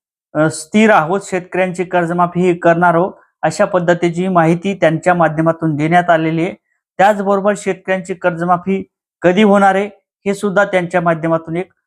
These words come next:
थेट माहिती देण्यात आलेली आहे. नेमकं प्रकरण काय आहे, शेतकऱ्यांची कर्जमाफी कधी होणार आहे, या संदर्भात आपण थोडक्यात आढावा घेण्याचा प्रयत्न करणार आहोत. तर मित्रांनो, मी गणेश ठाकरे, कृषी न्यूज या YouTube चॅनलवरती आपलं सहर्ष स्वागत आहे.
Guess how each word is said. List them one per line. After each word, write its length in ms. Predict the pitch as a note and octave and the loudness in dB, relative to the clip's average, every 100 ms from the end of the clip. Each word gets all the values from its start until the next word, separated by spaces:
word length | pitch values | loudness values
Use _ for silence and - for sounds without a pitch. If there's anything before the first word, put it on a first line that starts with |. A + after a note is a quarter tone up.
| _ _ | _ _
थेट 140 | G3 G3+ | -2 0
माहिती 340 | G3 E3 D#3+ F3 | 0 0 0 -2
देण्यात 360 | D3+ D3+ C#3+ | 0 0 2
आलेली 260 | C3+ C3+ B2+ | 0 0 -6
आहे. 100 | C3 _ _ _ | -10 _ _ _
नेमकं 300 | D#3+ F#3+ G3 | -2 0 0
प्रकरण 560 | G#3+ F3+ F#3+ F#3+ G#3+ A3 | -2 2 0 4 2 2
काय 320 | G3+ F#3 E3+ | 2 2 2
आहे, 100 | F#3 | -2
शेतकऱ्यांची 640 | G3+ F#3+ F3+ F3+ F#3+ F#3+ G#3 | -6 -6 -6 -2 -4 -4 -8
कर्जमाफी 680 | G3 F#3 F3+ F3+ F#3 F3 - | -2 -2 0 -2 -2 -6 0
कधी 220 | F3 G#3 | 2 4
होणार 320 | F#3+ F3+ E3 | 4 4 2
आहे, 100 | F3 - _ _ _ | 0 -4 _ _ _
या 200 | D3+ G3 | 0 2
संदर्भात 480 | G#3+ G#3+ G3 G3 F#3+ | 2 -2 0 2 2
आपण 220 | F3+ F3+ F3 | -2 -4 -4
थोडक्यात 360 | E3+ E3 F3+ F3 | -4 -2 0 2
आढावा 300 | D#3+ E3 D#3+ | 2 4 2
घेण्याचा 400 | D#3 D#3 D3+ F3 | 0 -2 0 -2
प्रयत्न 380 | F3 F#3 F3+ | 2 -2 0
करणार 280 | C#3 C#3 C3+ | -6 -4 -2
आहोत. 120 | B2+ - _ _ _ | -4 -8 _ _ _
तर 40 | F#3 | 0
मित्रांनो, 340 | G#3 A#3 A#3 | 2 2 2
मी 100 | A3+ | 2
गणेश 280 | F3+ F#3+ G#3 | 2 2 2
ठाकरे, 360 | G#3+ F3+ G3 G#3 _ _ _ _ | 0 0 -2 -4 _ _ _ _
कृषी 300 | F#3 A3 C4 | 0 2 2
न्यूज 340 | A3+ A3+ A3 | 2 4 4
या 120 | F#3+ F3+ | 4 4
YouTube 300 | E3+ E3 E3+ | 2 -2 -2
चॅनलवरती 340 | F3 E3+ E3 | 0 0 0
आपलं 240 | E3+ F3 G3+ - _ _ _ | -2 0 -2 -4 _ _ _
सहर्ष 380 | - F#3+ F#3 F3+ | 0 2 2 -2
स्वागत 320 | D#3+ D3 C3 | -2 -2 -2
आहे. 100 | C3 | -8